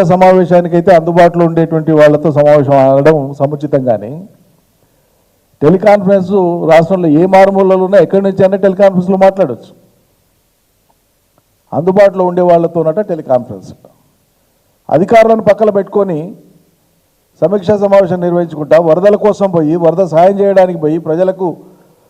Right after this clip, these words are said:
సాంత్వన పలకడానికి పోయి, ప్రజలకు మనోధైర్యం ఇవ్వడానికి పోయి, సాయం చేయడానికి పోయి, అధికారుల ముందల విపక్ష పార్టీ నేతను, అధికార గతంలో అధికారం చేసినటువంటి ప్రభుత్వాన్ని, కేసీఆర్ గారిని, గత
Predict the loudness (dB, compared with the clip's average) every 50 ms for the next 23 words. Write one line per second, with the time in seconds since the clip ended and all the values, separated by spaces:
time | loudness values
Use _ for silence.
0 | _ -8 -2 0 0 0 2 2 2 2 2 2 0 2 2 2 2 2 0 0
1 | -2 -2 -2 -2 -2 -2 -2 -2 -2 -2 -4 -2 0 0 2 4 4 2 2 2
2 | 2 2 2 0 0 -2 -2 0 0 2 0 0 -2 -4 -6 -6 -6 -6 -6 -8
3 | -6 -2 0 2 4 2 2 0 0 0 2 2 2 0 0 -2 -4 -6 -6 -6
4 | -8 -10 -10 -14 -20 _ _ _ _ _ _ _ _ _ _ _ _ _ _ _
5 | _ _ _ _ _ _ _ _ _ -2 -2 0 2 2 2 4 2 0 -2 0
6 | 0 2 2 2 0 -2 -4 -6 -6 -4 -6 -4 0 0 0 0 -2 -4 -4 -4
7 | -2 -2 -4 -2 0 0 0 0 0 2 2 2 4 4 2 0 -2 -4 -12 -18
8 | -20 _ _ _ _ _ _ _ _ _ _ _ _ _ _ _ _ _ _ _
9 | _ _ _ _ _ _ _ _ _ _ _ _ _ _ _ _ _ _ -2 0
10 | 0 0 0 2 0 0 0 0 0 0 0 0 -4 -4 -4 -6 -6 -6 -8 -6
11 | -4 -4 -4 -4 -4 -4 -4 -4 -4 -4 -10 -12 -14 -20 -20 _ _ _ _ _
12 | -6 -6 -4 -2 -2 -2 -2 0 -2 -2 -4 -4 -8 -14 -18 -18 -20 _ _ _
13 | _ _ _ _ _ _ _ _ _ _ _ _ _ _ _ _ _ _ _ _
14 | _ -4 -2 -2